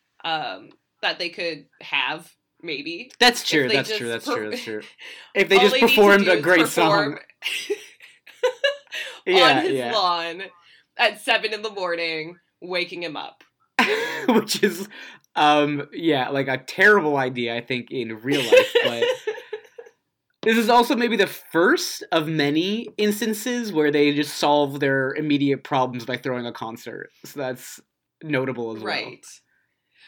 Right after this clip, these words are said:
Speaker 1: I mean, at least they're working for their money. Like, they're putting honest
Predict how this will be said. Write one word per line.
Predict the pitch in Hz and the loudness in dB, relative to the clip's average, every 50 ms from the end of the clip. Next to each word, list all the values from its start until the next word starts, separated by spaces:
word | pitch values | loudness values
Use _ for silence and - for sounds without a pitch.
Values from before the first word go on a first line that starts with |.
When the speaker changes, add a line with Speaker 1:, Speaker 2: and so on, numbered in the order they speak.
| _ _ _ | _ _ _
Speaker 1:
I | - 262 | -6 -4
mean, | 262 269 277 | -4 -2 -2
at | 285 269 226 | -2 -2 -2
least | 277 302 349 - - | -4 -6 -6 -6 -10
they're | 440 453 427 320 | -10 -10 -10 -10
working | 220 185 180 180 190 - - 226 214 214 214 214 | -10 -10 -10 -10 -10 -10 -10 -12 -12 -12 -14 -18
for | 208 _ 202 | _ _ -12
their | 185 185 180 165 | -10 -8 -10 -8
money. | 156 143 135 139 139 - - - 233 247 247 | -10 -12 -12 -14 -14 -18 -18 -16 -16 -16 -16
Like, | - 214 190 185 | -12 -12 -12 -10
they're | - 190 190 190 | -10 -10 -10 -12
putting | - - 208 202 196 196 196 196 196 196 202 190 - _ _ _ _ _ _ _ _ _ _ _ - | -12 -14 -12 -10 -8 -6 -6 -8 -8 -10 -16 -18 -20 _ _ _ _ _ _ _ _ _ _ _ -12
honest | 175 170 170 170 170 175 175 - - - | -12 -10 -8 -6 -6 -8 -8 -12 -20 -20